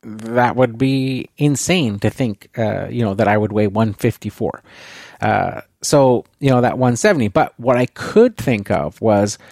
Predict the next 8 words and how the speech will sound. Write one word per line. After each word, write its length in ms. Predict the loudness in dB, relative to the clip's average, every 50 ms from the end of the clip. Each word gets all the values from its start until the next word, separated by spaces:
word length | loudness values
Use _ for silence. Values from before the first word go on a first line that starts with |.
| -20 -20 -20 _ _ _ _ _ _ _
just 280 | -2 0 2 2 0 0
focusing 580 | 0 0 0 0 -2 -4 -2 -2 0 0 2 2
on 160 | 2 2 2
that 240 | 0 0 -2 -2 0
one 220 | 2 2 2 0
pound, 480 | -2 -4 -4 -4 -4 -6 -10 -14 -20 -20 _ _ _ _
losing 420 | 0 2 4 4 4 4 2 2 2
that 180 | 2 0 -2